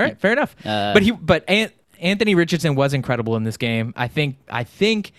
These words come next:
Speaker 1: the Pac-twelve has good enough quarterbacks to a-, at least kind of compete with him. Caleb Williams,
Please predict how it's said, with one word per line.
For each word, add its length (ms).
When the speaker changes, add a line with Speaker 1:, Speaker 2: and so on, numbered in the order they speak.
Speaker 1:
the 80
Pac-twelve 440
has 180
good 180
enough 200
quarterbacks 540
to 340
a-, 200
at 240
least 360
kind 160
of 80
compete 260
with 120
him. 120
Caleb 400
Williams, 640